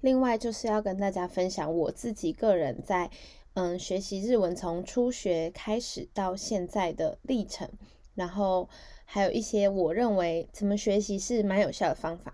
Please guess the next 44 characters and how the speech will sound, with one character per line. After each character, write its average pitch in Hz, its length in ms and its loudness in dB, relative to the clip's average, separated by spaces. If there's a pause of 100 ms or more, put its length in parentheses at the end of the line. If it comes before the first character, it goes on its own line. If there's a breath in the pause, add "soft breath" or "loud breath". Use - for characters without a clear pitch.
那 233 220 4
我 196 200 6
的 208 120 2
成 214 260 0
绩 262 180 2
其 247 160 -4
实 208 340 0
非 240 180 4
常 220 200 0
的 185 80 0
普 190 200 -4
通， 175 300 -6
就 233 120 -2
是 247 300 0
因 269 80 2
为 277 140 4
日 294 180 2
检 190 220 2
满 185 260 -2
分 180 220 2
是 202 320 0
一 233 80 2
百 165 160 -2
八 165 240 -8
十 - 180 -10
分， - 340 -4
然 196 120 -4
后 240 100 2
我 202 140 8
的 170 100 2
分 185 220 0
数 196 260 0
只 - 140 -4
有 139 200 4
一 226 80 -2
百 - 200 -4
二 190 100 4
十 - 180 -8
几 - 220 -6
而 98 100 -4
已。 104 140 -8 (260 loud breath)
可 233 140 2
是 285 140 8
我 202 400 4